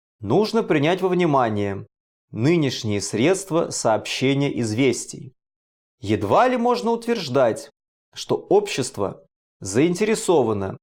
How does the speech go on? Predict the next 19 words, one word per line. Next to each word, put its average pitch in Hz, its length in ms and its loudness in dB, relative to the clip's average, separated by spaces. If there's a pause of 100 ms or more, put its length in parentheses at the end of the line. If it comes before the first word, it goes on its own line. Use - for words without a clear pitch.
(220)
в 101 140 -2
открытии 131 640 0
конкурсного 107 720 -2
производства, 120 960 -2 (320)
влекущего 156 760 0
за 147 100 -2
собой 139 540 0 (160)
расстройство 135 960 0 (160)
частного 123 560 0
хозяйства, 117 720 0 (540)
если, 131 380 0
конечно, 175 720 -2 (260)
оставить 117 600 0
тот 165 240 0
интерес, 160 580 -2 (380)
который 117 480 2
общество 147 560 -2
имеет 127 500 0
вообще 120 800 0